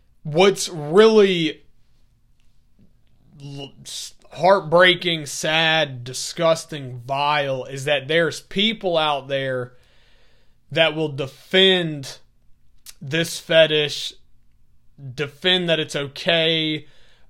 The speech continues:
uh, I mean, make jokes that, like, "Oh, if she's your sister, you're telling me you wouldn't look at her," blah, blah, blah, things like that, if she was your stepsister. Um, and then you even have people out there that'll say things like,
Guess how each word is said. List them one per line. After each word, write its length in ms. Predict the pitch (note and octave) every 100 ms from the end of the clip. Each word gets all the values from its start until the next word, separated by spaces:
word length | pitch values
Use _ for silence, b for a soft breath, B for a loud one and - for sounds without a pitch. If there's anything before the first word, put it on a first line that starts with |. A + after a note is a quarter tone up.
| -
uh, 260 | C#3+ C#3
I 120 | B2+ D3
mean, 220 | D3 C#3+
make 380 | D#3+ E3+ C#3+ B2
jokes 560 | D3 D#3+ D#3+ D#3 -
that, 340 | D3 C#3 C3 B2+
like, 240 | C3 B2+
"Oh, 160 | C#3 C#3
if 80 | B2+
she's 300 | - D#3 C#3
your 100 | C#3+
sister, 360 | - D3 -
you're 120 | C#3 C#3
telling 300 | D3+ C#3+ C#3
me 80 |
you 160 | C3+ C#3+
wouldn't 220 | D3 C3+
look 180 | C#3+ C#3
at 220 | D3 D3
her," 240 | C#3+ C#3+ C3
blah, 260 | B2+ C#3+
blah, 100 | C#3
blah, 120 | C3+ B2
things 400 | - E3 E3+ D3+
like 220 | C3+ C3
that, 460 | D#3 C#3+ C3 - - _ _ - - - _ _ _ _ -
if 140 | D3 C3
she 140 | E3
was 140 | D#3
your 80 | C3+
stepsister. 840 | B2+ E3+ F#3+ - C3+ C3 C3 B2+ - b b b b b b b b
Um, 540 | D3 D3 C#3 A#2+ A2+ - _
and 180 | F3+ F#3
then 160 | G3 F3+
you 100 | G#3 B3+
even 200 | A#3+ E3+
have 420 | E3+ A3 A#3 -
people 380 | G3 E3+ D#3 D3
out 200 | C#3+ C3
there 220 | C#3+ C#3
that'll 240 | C#3 C3+
say 560 | B2+ D#3+ D3+ C#3+ C3+ C3
things 420 | - D3+ C#3+ C3
like, 420 | C#3 C3 B2 -